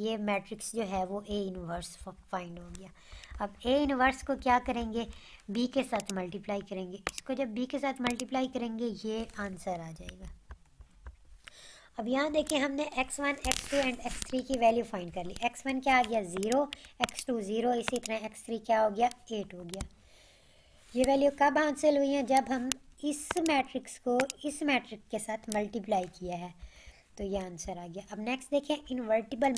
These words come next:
matrix theorem। इस भी, इसमें थोड़ी सी conditions हैं जो आपको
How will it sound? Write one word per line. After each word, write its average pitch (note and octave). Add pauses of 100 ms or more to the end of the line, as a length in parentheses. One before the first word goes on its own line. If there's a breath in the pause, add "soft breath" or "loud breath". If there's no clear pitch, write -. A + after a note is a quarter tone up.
matrix G#3+
theorem। F3+ (520 loud breath)
इस B3+
भी, D4
इसमें D4+ (100)
थोड़ी C4+
सी C4+
conditions A#3
हैं B3
जो A#3
आपको A3+